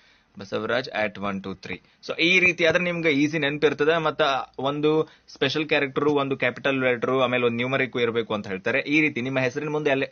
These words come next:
at one two three ಅಂತ ಹಾಕ್ಬಿಟ್ರಿ ಅಂದ್ರೆ ಈಸಿಯಾಗಿ ನಿಮ್ಮ ಅಪ್ಲಿಕೇಶನ್ ತಗೊಳತ್ತೆ, ಅಥವಾ ನೀವು ಲಾಗಿನ್ ಡೀಟೇಲ್ಸ್ ಅನ್ನ ಕರಿಯಾಗಿ ಎಂಟರ್ ಮಾಡ್ದಂಗೆ ಆಗುತ್ತೆ. ಅವಾಗ ನೀವು ಆಮೇಲೆ ಲಾಗಿನ್ ಆಗಿ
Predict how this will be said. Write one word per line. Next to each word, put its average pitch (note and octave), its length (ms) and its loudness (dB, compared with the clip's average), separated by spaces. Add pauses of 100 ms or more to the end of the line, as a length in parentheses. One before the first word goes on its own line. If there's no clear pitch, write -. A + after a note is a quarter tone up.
(100)
at B2+ 120 -4
one B2 140 -2
two C3+ 100 -4
three C3 160 -2
ಅಂತ A#2+ 140 -4
ಹಾಕ್ಬಿಟ್ರಿ A#2 420 -2
ಅಂದ್ರೆ B2+ 180 0 (400)
ಈಸಿಯಾಗಿ C3+ 400 0
ನಿಮ್ಮ C3 160 -2
ಅಪ್ಲಿಕೇಶನ್ A#2 580 -6 (320)
ತಗೊಳತ್ತೆ, B2+ 440 4
ಅಥವಾ B2+ 300 0
ನೀವು C3 260 -2
ಲಾಗಿನ್ A#2 440 -2
ಡೀಟೇಲ್ಸ್ A2 320 -4
ಅನ್ನ B2+ 120 -4
ಕರಿಯಾಗಿ A2 380 0
ಎಂಟರ್ B2 300 -2
ಮಾಡ್ದಂಗೆ G2 400 -2
ಆಗುತ್ತೆ. F#2+ 320 -4
ಅವಾಗ D3 280 2
ನೀವು D3 160 0
ಆಮೇಲೆ D3 280 2
ಲಾಗಿನ್ C#3 360 0
ಆಗಿ C#3 280 -4